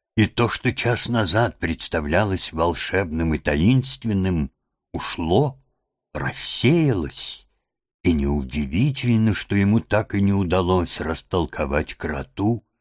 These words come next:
колдовское наваждение, охватившее его сегодня.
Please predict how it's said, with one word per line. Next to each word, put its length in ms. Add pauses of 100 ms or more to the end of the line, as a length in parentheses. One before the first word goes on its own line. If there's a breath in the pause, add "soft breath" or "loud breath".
(400)
колдовское 960
наваждение, 1040 (480)
охватившее 920
его 160
сегодня. 680